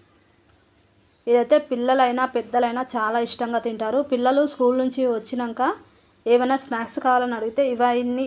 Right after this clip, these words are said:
ఇచ్చేయండి, ఇలా ఒక లడ్డు ఇచ్చేయండి, ఒకటి తిని ఊరుకోరు. ఇది మాత్రం చాలా హెల్దీ అండి, పిల్లలకైనా పెద్దలకైనా ఎవరైనా తినొచ్చు.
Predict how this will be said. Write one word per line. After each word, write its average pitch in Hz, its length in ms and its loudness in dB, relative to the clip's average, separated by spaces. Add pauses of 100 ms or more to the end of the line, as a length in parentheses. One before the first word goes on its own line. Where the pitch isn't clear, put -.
ఇచ్చేయండి, 240 520 2
ఇలా 214 120 2 (280)
ఒక 233 180 -2
లడ్డు 220 260 0
ఇచ్చేయండి, 233 400 -2 (160)
ఒకటి 254 300 -2
తిని 262 240 0
ఊరుకోరు. 240 360 0 (1500)
ఇది 269 180 4 (100)
మాత్రం 269 240 2 (120)
చాలా 247 340 4
హెల్దీ 240 320 0
అండి, 226 220 -4 (300)
పిల్లలకైనా 240 640 0
పెద్దలకైనా 220 500 -6 (760)
ఎవరైనా 277 480 2
తినొచ్చు. 262 400 0